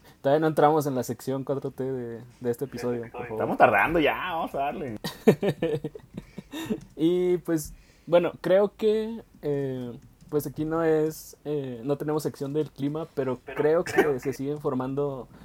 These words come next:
Speaker 1: o en este mes, o en estas, eh, fechas del año es cuando se empiezan a formar los,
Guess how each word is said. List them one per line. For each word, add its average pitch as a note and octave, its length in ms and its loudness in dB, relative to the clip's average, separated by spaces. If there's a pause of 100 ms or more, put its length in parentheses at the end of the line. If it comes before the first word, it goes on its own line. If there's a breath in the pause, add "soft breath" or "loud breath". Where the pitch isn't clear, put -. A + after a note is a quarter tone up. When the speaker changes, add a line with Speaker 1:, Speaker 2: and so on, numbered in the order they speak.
(180 loud breath)
Speaker 1:
o D3 140 6
en D#3 100 2
este E3 240 0
mes, F3+ 460 -2
o F3 80 -4
en D3+ 120 -4
estas, D#3 540 -6
eh, C3 640 -6
fechas D3+ 380 0
del C#3+ 120 -4
año C#3+ 240 -4
es D3 100 -6
cuando C#3 240 -6
se A2 280 -8 (100)
empiezan A#2+ 360 -8
a A#2+ 40 -8
formar A#2 800 -8 (100)
los, A#2+ 640 -8